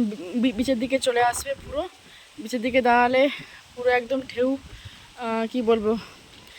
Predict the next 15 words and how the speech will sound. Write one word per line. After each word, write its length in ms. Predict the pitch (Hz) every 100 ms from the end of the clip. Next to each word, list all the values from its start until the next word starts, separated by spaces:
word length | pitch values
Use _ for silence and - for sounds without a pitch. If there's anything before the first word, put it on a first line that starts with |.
| - - - - - - - - 165 156 - - - - 156 - - - - - - - - - - - - - - - - - -
চলে 200 | - 247 254
আসে 200 | 254 277
একবারে। 340 | 254 233 254
ওই 140 | 262 240
জন্যই 440 | 247 247 262 277 320 - - -
আজকে 300 | 220 - 226
জানি 200 | 220 226
না, 100 | 247
সমুদ্রের 360 | 247 233 240 254
অবস্থা 320 | 226 220 262
খুবই 300 | - 220 240
খারাপ, 380 | - 233 233 302 - - - - - -
খুব 140 | 269 220
ভয়ও 300 | 220 226 240
লাগছে। 420 | 240 220 - 269